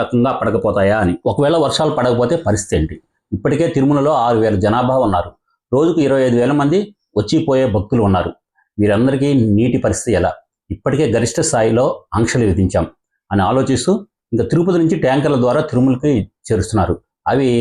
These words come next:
ఆలయ మెయింటెనెన్స్కే సరిపోతున్నాయి. ఇది ఇలా జరుగుతూనే ఆయన ఈ యజ్ఞాలకి, జపాలకి వర్షాలు ఏమన్నా పడతాయని ఆలోచిస్తూ ప్రసాద్ గారు దేవస్థానాల ఆస్థాన సలహాదారు,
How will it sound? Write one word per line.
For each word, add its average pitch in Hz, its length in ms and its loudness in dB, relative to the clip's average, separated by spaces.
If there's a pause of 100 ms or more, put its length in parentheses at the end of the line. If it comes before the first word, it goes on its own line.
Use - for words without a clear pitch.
(200)
ఆలయ 139 280 0
మెయింటెనెన్స్కే 127 480 0
సరిపోతున్నాయి. 98 480 -2 (480)
ఇది 107 240 2
ఇలా 127 120 0 (100)
జరుగుతూనే 127 480 0 (420)
ఆయన 113 160 2 (560)
ఈ 113 120 2 (280)
యజ్ఞాలకి, 147 580 0
జపాలకి 123 440 0 (240)
వర్షాలు 131 320 0
ఏమన్నా 117 300 2
పడతాయని 113 540 0
ఆలోచిస్తూ 117 440 -2 (120)
ప్రసాద్ 120 320 0
గారు 120 160 2 (160)
దేవస్థానాల 143 580 0 (160)
ఆస్థాన 147 380 -2
సలహాదారు, 113 580 0